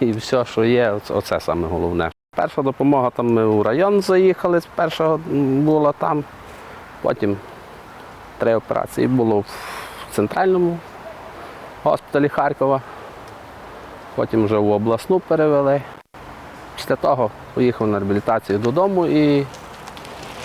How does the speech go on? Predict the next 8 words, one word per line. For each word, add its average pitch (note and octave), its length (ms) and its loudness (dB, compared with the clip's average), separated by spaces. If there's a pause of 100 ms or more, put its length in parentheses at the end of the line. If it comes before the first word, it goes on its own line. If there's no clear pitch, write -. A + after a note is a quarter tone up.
(300)
і B2+ 80 0
це. - 200 -4 (720)
І C3 500 2 (1080)
вже B2 140 2
тепер A#2 340 0
останню G#2 480 0
робили G2 440 0 (560)
операцію D#2+ 640 -2